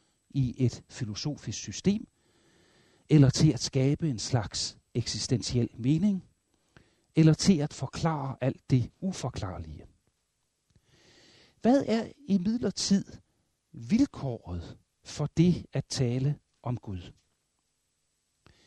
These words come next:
Ja, sådan rent idehistorisk, der kan man hurtigt få det indtryk, at vilkåret faktisk er den rene vilkårlighed.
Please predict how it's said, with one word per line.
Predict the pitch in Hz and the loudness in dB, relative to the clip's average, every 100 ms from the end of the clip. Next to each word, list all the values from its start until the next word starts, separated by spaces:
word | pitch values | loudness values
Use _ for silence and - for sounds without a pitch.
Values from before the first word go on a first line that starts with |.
| _ _ _ _ _ _ - | _ _ _ _ _ _ -4
Ja, | 131 147 | 2 4
sådan | 135 175 156 - | 4 0 0 0
rent | 147 - - | -2 -2 -8
idehistorisk, | 143 - 262 285 165 - 135 87 82 - - - _ _ _ _ _ _ _ _ _ 214 | -8 0 2 2 0 -2 -6 -8 -10 -14 -16 -20 _ _ _ _ _ _ _ _ _ -2
der | 240 | 2
kan | 247 | 2
man | 214 180 | 2 2
hurtigt | 170 220 214 | 2 0 0
få | - 208 202 | -2 -4 -2
det | 185 | -2
indtryk, | - 190 - - 131 - | -2 -6 -6 -6 -6 -4
at | 139 127 - - | -4 -4 -6 -14
vilkåret | 131 120 220 285 - 135 87 90 98 | -8 2 2 2 -2 -8 -8 -10 -8
faktisk | - 95 - 175 - - - | -6 -6 -6 -8 -8 -12 -8
er | 127 | -6
den | - 135 120 | -2 -4 -4
rene | 107 113 127 156 - _ _ _ _ _ _ _ | -4 -2 -2 -2 -4 _ _ _ _ _ _ _
vilkårlighed. | 151 147 - 226 175 110 90 | -6 -6 -10 -12 -8 -6 -6